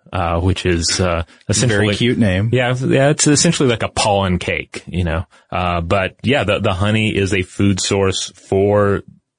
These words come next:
Speaker 1: the, the, the, the bee people, <laughs> if you will. Um, and they store it away in those, uh, waxy cells, uh, uh, in the honeycomb.
Speaker 2: But you mentioned wax. Of course, wax is another important byproduct of bee culture. It's, it's their second great,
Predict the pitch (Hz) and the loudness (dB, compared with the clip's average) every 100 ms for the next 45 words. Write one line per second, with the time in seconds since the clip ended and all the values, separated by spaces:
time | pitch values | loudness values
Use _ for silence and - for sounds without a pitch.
0 | _ 98 95 92 90 95 92 101 - 98 | _ -4 -2 0 0 -2 -2 -6 -4 -2
1 | 104 101 95 90 92 82 - 107 92 95 | 0 0 0 -2 0 -2 -2 -4 0 2
2 | 87 82 87 - - - - 95 98 90 | 2 2 -2 -8 -16 -16 -6 -2 0 0
3 | 87 - _ - _ - 101 92 95 90 | -2 -4 _ -16 _ -8 -2 0 0 0
4 | - 101 101 101 101 101 101 98 95 95 | 0 0 2 2 2 2 0 2 2 2
5 | 90 95 92 95 98 - 104 - 104 98 | 2 2 2 2 0 -2 -4 -2 0 2
6 | 92 90 85 87 87 87 - 90 82 - | 2 0 0 0 0 -2 -6 -2 -2 -2
7 | - 92 95 101 104 90 76 - - 127 | 0 2 2 2 0 -2 -4 -6 -4 -2
8 | 123 127 131 123 101 92 160 208 - - | 2 4 4 4 4 4 2 0 -4 -2
9 | 104 98 98 - 113 117 123 - 101 95 | -2 0 0 2 2 0 -2 -2 0 2
10 | 107 143 101 87 - 87 - 90 85 80 | 2 2 2 0 0 -2 0 0 0 -2
11 | - 92 78 82 - 90 80 82 92 85 | -2 -2 0 -2 -2 -2 -4 -2 0 0
12 | 76 - 82 71 - 67 76 76 - - | -4 -4 -2 -2 -4 -4 -4 -4 -4 -2
13 | 92 - 98 90 - 127 120 101 85 95 | -2 -2 0 2 2 0 0 0 2 0
14 | 98 90 - | 0 -2 -6